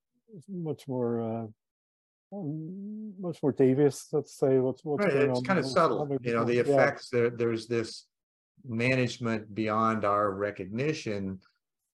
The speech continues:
Speaker 2: and yet, because we do, we usually don't care enough to look, and maybe not even care, that's not, not a good word to use. Our lives aren't affected enough in adverse ways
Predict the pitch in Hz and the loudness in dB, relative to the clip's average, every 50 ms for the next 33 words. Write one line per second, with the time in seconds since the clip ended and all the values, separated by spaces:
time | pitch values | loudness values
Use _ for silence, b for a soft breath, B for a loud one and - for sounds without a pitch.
0 | - - 107 101 101 98 98 98 98 101 110 - - 110 107 113 107 101 98 - | -10 -6 -4 -4 -4 -4 -6 -8 -10 -12 -16 -14 -8 -4 -2 0 0 0 -2 -4
1 | - _ _ _ _ _ - - - 175 160 165 165 190 175 160 190 185 208 208 | -8 _ _ _ _ _ -14 -12 -10 -4 -4 -2 0 0 0 2 2 0 0 -2
2 | 202 180 170 175 220 226 247 254 247 254 262 240 202 208 190 180 170 - _ _ | -4 -8 -6 -2 -2 0 0 0 0 0 -2 -2 0 0 -2 -2 -4 -6 _ _
3 | _ _ _ _ _ _ _ _ - - 175 170 165 147 143 139 135 - 151 147 | _ _ _ _ _ _ _ _ -12 -6 -4 -4 -4 -2 -4 -4 -4 -4 -2 0
4 | 196 202 180 185 165 143 147 147 170 175 190 190 175 156 156 147 143 139 117 107 | 2 2 2 2 0 -4 -6 -4 -2 2 2 2 2 2 0 -2 -2 -4 -6 -8
5 | 95 - - 143 127 98 87 95 107 107 - - 131 120 - - 123 - - _ | -8 -8 -4 -2 0 0 0 -2 -4 -6 -4 -2 -2 -2 -2 -4 -10 -14 -18 _
6 | - - - _ - 127 117 110 104 107 104 117 117 110 101 101 107 110 107 98 | -20 -20 -20 _ -8 -6 -4 -4 -4 -4 -4 -2 -4 -4 -4 -4 -4 -4 -4 -4
7 | - 113 107 104 110 120 127 113 101 98 - - b b b b b b _ _ | -6 -8 -6 -4 -2 0 0 0 0 -4 -8 -14 b b b b b b _ _
8 | _ _ _ _ _ _ _ - 117 117 127 135 131 127 117 113 110 110 113 131 | _ _ _ _ _ _ _ -4 0 2 4 4 4 4 4 2 0 2 2 2
9 | 135 131 127 120 117 110 - - _ - 123 117 113 113 113 110 120 104 - - | 2 2 0 -2 -2 -6 -10 -18 _ -8 -4 -4 -4 -4 -4 -8 -12 -12 -12 -14
10 | - - - 143 143 139 - - 120 113 107 107 101 101 101 101 98 101 107 107 | -12 -6 -4 -4 -4 -4 -6 -6 -6 -4 -4 -4 -6 -6 -6 -6 -4 -2 0 0
11 | 95 90 95 - - _ _ _ _ _ _ _ _ _ _ _ _ _ - 127 | 0 -2 -4 -8 -16 _ _ _ _ _ _ _ _ _ _ _ _ _ -8 -6
12 | 113 107 107 - - - 113 113 117 110 104 95 101 98 95 98 95 - - - | -4 -4 -4 -6 -6 -4 -2 0 0 -2 -2 -2 -2 -2 -2 -2 -6 -8 -12 -6
13 | 107 110 117 110 101 95 92 92 90 92 - - - | -4 -2 0 0 0 0 0 -2 -4 -6 -10 -14 -18